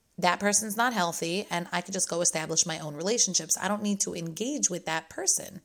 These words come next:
I could be nice to them. I could smile at them. I could lend them a pencil in class.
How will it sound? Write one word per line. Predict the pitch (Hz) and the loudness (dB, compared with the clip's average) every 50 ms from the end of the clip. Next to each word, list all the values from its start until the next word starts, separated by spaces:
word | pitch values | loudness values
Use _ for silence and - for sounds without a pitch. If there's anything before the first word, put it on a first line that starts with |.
| _ _ _ _ _ _ _ _ _ _ _ _ _ _ _ _ _ _ _ - - - | _ _ _ _ _ _ _ _ _ _ _ _ _ _ _ _ _ _ _ -12 -4 -2
I | 196 190 | -2 -2
could | - 170 | -2 -4
be | 151 147 | -4 -4
nice | 147 156 220 311 302 | -2 0 0 -2 0
to | - 294 | 0 2
them. | 269 262 254 254 254 254 254 - - - | 4 6 6 6 4 2 0 -4 -6 -8
I | 170 | -8
could | - 262 - | -8 -4 -4
smile | - 175 196 240 262 262 262 | 0 2 4 4 4 4 2
at | 262 269 | 2 2
them. | 247 240 240 233 240 240 - | 2 4 4 4 2 0 -2
I | 170 | -8
could | 170 - 156 151 | -6 -6 -4 -2
lend | 151 151 160 151 | -2 -2 -2 -4
them | 147 143 151 | -6 -6 -8
a | 147 - - | -10 -8 -2
pencil | - 233 262 294 285 - 254 247 | 2 2 2 4 4 0 0 0
in | 247 240 233 | 0 -2 0
class. | - 233 226 226 220 | 4 6 6 6 6